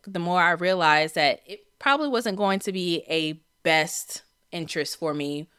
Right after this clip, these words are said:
regardless of how many followers or how well known this person was.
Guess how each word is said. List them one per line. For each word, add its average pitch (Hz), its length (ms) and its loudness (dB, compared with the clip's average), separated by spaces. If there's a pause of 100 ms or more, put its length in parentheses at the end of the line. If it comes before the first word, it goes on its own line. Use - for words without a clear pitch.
(120)
regardless 175 600 2
of 165 80 -6
how 170 300 0
many 165 480 -2
followers 156 840 0
or 151 320 -2
how 151 240 4
well 151 240 0
known 147 260 -2
this 143 140 -6
person 143 400 -6
was. 156 320 -2